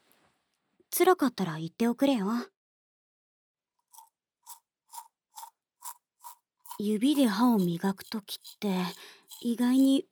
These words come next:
裏側を磨くのが大変なんだよね。奥まで届きはするんだけど、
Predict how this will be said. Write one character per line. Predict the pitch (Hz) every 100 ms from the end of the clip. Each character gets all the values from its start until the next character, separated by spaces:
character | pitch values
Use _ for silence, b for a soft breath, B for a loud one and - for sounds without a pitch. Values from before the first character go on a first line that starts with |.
| -
裏 | 247 269 285
側 | 302 302 311
を | 311
磨 | 311 320 320
く | 330
の | 320
が | 226 185
大 | 196 208
変 | 202 226 240
な | 240
ん |
だ | 226
よ | 202 180
ね。 | 180 208 233 240 226 B B B B B B B B B _ - -
奥 | - 196 -
ま | 233 196
で | 175 165
届 | 180 202 196
き | 254
は | 208 175
す | - 175
る | 208
ん | 233
だ | 208
け | 202
ど、 | 190 185